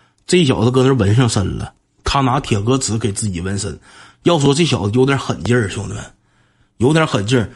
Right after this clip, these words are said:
拿铁格尺在胳膊上刻字儿，刻了一个什么字儿？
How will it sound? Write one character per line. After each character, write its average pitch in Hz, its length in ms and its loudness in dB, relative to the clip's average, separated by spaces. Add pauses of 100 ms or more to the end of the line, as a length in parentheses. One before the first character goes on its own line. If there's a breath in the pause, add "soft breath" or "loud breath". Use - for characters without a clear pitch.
(140)
拿 139 220 -2
铁 - 180 0
格 147 160 2
尺 117 160 0
在 120 140 2
胳 113 260 0
膊 147 60 0
上 131 100 2
刻 127 260 0
字 143 80 0
儿， 135 200 -2 (260)
刻 180 180 2
了 131 120 2
一 127 40 2
个 143 80 4
什 101 140 -2
么 104 80 -4
字 123 80 0
儿？ 110 140 -2